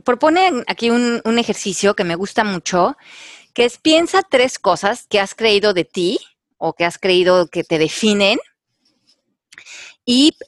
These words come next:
ponlas por una, eh, pregunta, como decías hace rato, como el mejor Byron Katie, "¿es cierto? ¿Es absolutamente cierto?". Y ve qué otras posibilidades podrían ser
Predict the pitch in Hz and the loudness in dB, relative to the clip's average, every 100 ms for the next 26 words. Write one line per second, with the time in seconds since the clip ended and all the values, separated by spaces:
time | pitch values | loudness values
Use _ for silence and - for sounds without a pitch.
0 | _ _ _ - 285 302 311 339 - 233 | _ _ _ 0 2 4 2 0 2 2
1 | 233 240 240 240 233 - - 185 160 - | 2 0 0 0 -2 -2 0 0 0 -4
2 | - 175 220 214 220 349 - 175 160 - | -6 -4 -2 0 0 0 -2 -6 -4 -4
3 | 226 208 202 196 190 208 180 165 165 - | -4 -4 -4 -4 -2 -4 -2 0 0 -2
4 | 160 214 208 214 202 190 208 196 214 - | -2 2 2 0 0 0 -2 -4 -4 -2
5 | 254 254 247 311 - 202 240 220 - 214 | 0 0 0 -4 -4 -4 -2 -2 -4 -2
6 | 214 233 269 247 202 226 214 202 170 - | -2 -2 -2 -2 -6 -8 -4 -2 -2 0
7 | 180 453 _ _ - - - 240 254 330 | -2 -2 _ _ -20 -20 -6 -2 4 2
8 | 339 330 302 302 - 196 - 247 - 208 | 4 4 4 4 0 -2 -2 -6 -4 -6
9 | 196 196 208 - 202 185 202 202 208 - | -2 0 0 -2 -4 0 0 0 -4 -2
10 | 208 | -2